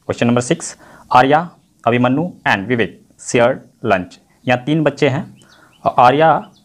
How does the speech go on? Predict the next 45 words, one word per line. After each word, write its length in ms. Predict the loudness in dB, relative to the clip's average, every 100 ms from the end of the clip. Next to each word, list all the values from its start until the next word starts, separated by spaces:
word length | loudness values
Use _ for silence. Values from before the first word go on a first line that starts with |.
| -2
has 160 | 0 0
brought 400 | -4 -2 0 0 -2 -10
two 160 | -8 -4
sandwiches। 500 | -4 -4 -6 -6 -8 -8 -20 _ _ _ 2
आर्या 460 | 2 4 0 -2 -10 -18
दो 240 | -4 -2 -2
सैंडविच 420 | -2 -2 -2 -2
लेकर 220 | 0 2
आया, 300 | 0 0 -6 _ _ -2
one 220 | -2 0
made 140 | 2 4
of 140 | 2 0 -8
vegetable 460 | -8 -4 -4 -4 -6 -14 -20 _ -4
and 400 | -2 -4 -4 0
one 140 | 0 0 -2
of 180 | -2
jam। 220 | -2 -4 -6 -14 _ _ _ _ -14 -8
अब 140 | -4
जैम 280 | 0 0 0
लगाओ 220 | 2 2
या 340 | 4 2 0 -6
सब्जी 300 | -4 -2 2
वाला, 280 | 2 0 -4 _ _ -6
यहाँ 120 | -4
बतला 200 | 0 2
रहा 60 | 2
है 100 | 0
जैसे 120 | -6
कि 320 | -6 -6 -6
सब्जी 260 | -6 -2 0
वाला 200 | 2 2
है 160 | 0
और 320 | 0 2 2 0
जैम 260 | 0 0
वाला 200 | 0 0
है, 180 | -4 -8 -20 -20 -20 _ _ 0
तो 400 | 2 2 -2 -8
इस 140 | -6 -2
तरह 100 | 0
से 140 | 0
लिखा 180 | 0 0
हुआ 160 | 2
है 160 | 0 -2
यहाँ 160 | -4 -2
पे 240 | 0 -2